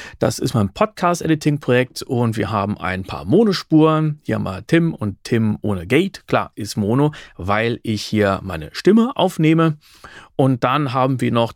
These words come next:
die Nuendo-Spur und die ist Stereo. Das können wir auch ganz gut sehen hier. Die Nuendo-Spur, die hat ja zwei Kanäle. Und die Tim-Spur hat nur einen Kanal. So,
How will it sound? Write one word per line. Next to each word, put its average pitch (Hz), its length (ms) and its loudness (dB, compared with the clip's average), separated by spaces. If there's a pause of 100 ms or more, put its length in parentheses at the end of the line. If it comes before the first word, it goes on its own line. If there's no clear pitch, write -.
(100)
die 110 120 0
Nuendo-Spur 120 1040 0
und 107 320 -4
die 113 100 -2
ist - 380 -6
Stereo. 90 640 -2 (380)
Das - 180 -12
können 190 160 4
wir 120 60 2
auch 113 80 -10
ganz 120 220 -4
gut 90 140 -6
sehen 190 240 4
hier. 156 480 4 (160)
Die 120 60 0
Nuendo-Spur, 110 1000 0
die 90 240 -4
hat 95 280 -4
ja 76 200 -8
zwei 78 300 -6
Kanäle. 185 520 2 (560)
Und 110 280 0
die 101 80 -4
Tim-Spur 117 680 0
hat - 300 -6
nur 104 320 0 (140)
einen 98 180 -4
Kanal. - 380 -12 (400)
So, - 180 0